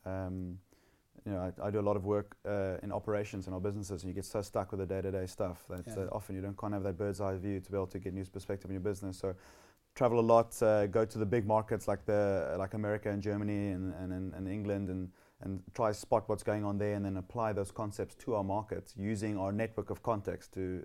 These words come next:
Speaker 1: uh, contacts to make it happen.
Speaker 2: Yeah.
Speaker 1: Network is key. I mean, it's everything, you know, if you,
Speaker 2: Networking is huge, yeah.
Speaker 1: if you could, um,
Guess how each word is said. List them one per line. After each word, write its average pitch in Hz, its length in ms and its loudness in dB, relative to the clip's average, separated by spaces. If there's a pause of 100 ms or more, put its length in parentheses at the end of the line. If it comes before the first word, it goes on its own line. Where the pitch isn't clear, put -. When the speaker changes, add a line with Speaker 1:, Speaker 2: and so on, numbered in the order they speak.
(100)
Speaker 1:
uh, - 40 -8 (120)
contacts 95 440 -6
to 95 280 -4
make 90 200 -6
it 92 60 -6
happen. 92 300 -6 (320)
Speaker 2:
Yeah. 120 140 -10
Speaker 1:
Network 135 280 6
is 104 120 4
key. 98 240 -2
I 92 40 -4
mean, 95 140 -2
it's 98 100 -4
everything, 95 320 0
you 92 80 -2
know, - 120 2
if 123 120 0
you, 123 80 -2
Speaker 2:
Networking 107 260 -4
is 110 80 -12
huge, 113 260 -6
yeah. 113 100 -4
Speaker 1:
if 95 80 -4
you 110 140 2
could, 104 280 2
um, 98 460 4